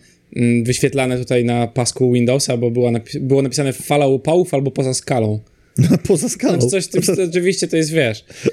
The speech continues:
Speaker 1: m-, moje podkreślanie, żeby było zabawnie na wizji i państwo się mogli tutaj zaśmiać pod nosem, hehe.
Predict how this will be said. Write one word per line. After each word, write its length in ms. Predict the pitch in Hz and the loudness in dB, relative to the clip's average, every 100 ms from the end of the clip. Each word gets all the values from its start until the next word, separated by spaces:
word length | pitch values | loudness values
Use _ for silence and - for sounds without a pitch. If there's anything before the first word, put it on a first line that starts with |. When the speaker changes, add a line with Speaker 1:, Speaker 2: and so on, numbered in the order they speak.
| - 143 | -4 -4
Speaker 1:
m-, 400 | 151 165 160 160 | 0 0 -2 2
moje 200 | 160 160 | 2 2
podkreślanie, 640 | 165 - 175 175 220 156 | -2 -4 -4 -2 0 0
żeby 120 | 143 | 0
było 160 | 139 147 | 2 2
zabawnie 380 | 156 165 135 131 | 2 0 0 0
na 120 | 123 | -2
wizji 280 | 127 120 120 | -2 0 0
i 60 | |
państwo 460 | 120 127 - 131 123 | 0 -2 -2 0 0
się 140 | 120 | 0
mogli 300 | 135 120 120 | 0 0 -2
tutaj 300 | 123 - 123 | 0 0 2
zaśmiać 400 | 120 139 - 123 | 2 -2 -4 -10
pod 200 | - 123 | -4 -2
nosem, 300 | 123 117 127 | -2 -2 -2
hehe. 360 | 117 127 135 | -2 -2 -2